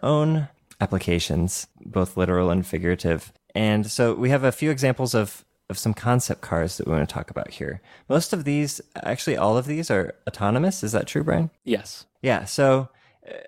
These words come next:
Speaker 1: everybody, yeah, I don't think there's anything new under the sun when it comes to cars in general. When, when the main focus of the car is for a driver to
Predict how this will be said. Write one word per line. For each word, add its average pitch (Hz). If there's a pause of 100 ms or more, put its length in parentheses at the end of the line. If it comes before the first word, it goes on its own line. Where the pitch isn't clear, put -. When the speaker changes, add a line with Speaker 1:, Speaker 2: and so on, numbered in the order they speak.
(240)
Speaker 1:
everybody, 139 (240)
yeah, 107
I -
don't 139
think 131
there's 117
anything 113
new 107
under 107
the 101
sun 104
when 101
it 76
comes 101
to -
cars 110
in 101
general. 123
When, 98
when 95 (240)
the 101
main 98
focus 95
of 90
the 92
car 90
is 87 (420)
for 92
a 92
driver 98
to 90